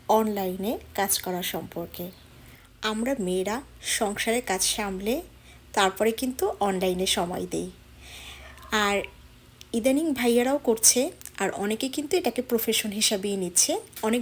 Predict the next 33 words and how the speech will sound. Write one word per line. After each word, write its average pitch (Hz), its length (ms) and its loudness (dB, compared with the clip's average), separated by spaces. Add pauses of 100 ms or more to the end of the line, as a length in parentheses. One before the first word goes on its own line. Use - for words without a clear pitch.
(140)
ভালো 196 220 0
করছে। - 420 0 (600)
অনেক 277 300 0
আপুরাই 226 400 2 (100)
আছে - 220 -2 (280)
যে 214 100 2
বাইরে 196 400 0
যেয়ে 254 160 2
জব 190 200 0 (100)
করতে 190 220 -6
পারছে 185 460 -2
না, 180 80 -6 (880)
দুই 247 120 2
তিনটা 240 260 2
বাচ্চা 214 440 2
হয়ে 185 160 2
গেছে, 170 340 0 (400)
তো 262 80 2
বাধ্যতামূলক 240 720 2
তাকে 269 160 -2 (100)
বাসায় 196 420 2
থাকতে 180 260 -4
হবে। 180 300 -6 (560)
তো 285 100 0
সারাদিন 247 480 4 (600)
রান্না, 208 460 4 (440)
বাচ্চা 196 380 0
পালা, 220 300 2 (360)
হ্যাঁ, 330 260 2 (200)
এভাবেই 269 440 4
সময় 190 280 2
কেটে 180 300 0
যায়। 175 160 -4